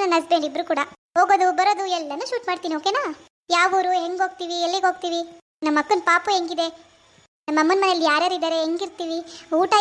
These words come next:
ಏನೇನ್ ಮಾಡ್ತೀವಿ, ಏನೇನ್ ತಿಂತೀವಿ, ಎಲ್ಲನೂ ನಿಮ್ಗೆ ಡೀಟೇಲ್ ಆಗಿ ಶೂಟ್ ಮಾಡಿ ವ್ಲಾಗ್ ಮಾಡಿ ಹಾಕ್ತೀನಿ. ಮರಿದೆ ಮಿಸ್ ಮಾಡ್ದೆ ನೋಡಿ.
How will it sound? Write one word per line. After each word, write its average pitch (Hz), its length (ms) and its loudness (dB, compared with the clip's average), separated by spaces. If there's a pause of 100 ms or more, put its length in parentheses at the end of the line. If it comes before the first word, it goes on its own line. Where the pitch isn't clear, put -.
ಏನೇನ್ 415 220 0
ಮಾಡ್ತೀವಿ, 349 320 -4 (120)
ಏನೇನ್ 453 240 -4
ತಿಂತೀವಿ, 339 320 -4 (140)
ಎಲ್ಲನೂ 440 460 2
ನಿಮ್ಗೆ 403 220 -2 (100)
ಡೀಟೇಲ್ 370 320 0
ಆಗಿ - 120 -8
ಶೂಟ್ 370 240 -6
ಮಾಡಿ 339 180 -4 (380)
ವ್ಲಾಗ್ 349 320 0
ಮಾಡಿ 294 200 0
ಹಾಕ್ತೀನಿ. 320 280 -8 (360)
ಮರಿದೆ 349 260 -2 (100)
ಮಿಸ್ 320 220 -4
ಮಾಡ್ದೆ 381 280 2
ನೋಡಿ. 311 180 -2